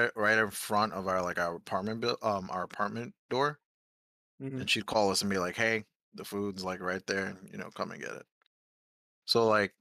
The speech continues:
Speaker 1: that's how, 'cause, like, basically, like, when I got it, the, like, the,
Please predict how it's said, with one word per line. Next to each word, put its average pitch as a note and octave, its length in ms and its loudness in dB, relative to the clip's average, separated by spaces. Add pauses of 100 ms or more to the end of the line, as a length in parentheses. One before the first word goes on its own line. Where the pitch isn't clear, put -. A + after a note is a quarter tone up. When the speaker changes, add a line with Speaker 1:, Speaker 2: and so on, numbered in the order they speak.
(140)
Speaker 1:
that's G#2+ 260 2
how, B2+ 160 6
'cause, D3+ 220 2
like, E3 160 6
basically, D#3 540 4
like, C3 240 4
when A#2+ 180 4
I D3+ 160 6
got A#2 360 6
it, F#2 180 2 (240)
the, G#2 340 0
like, F#2 320 -2
the, G2 440 0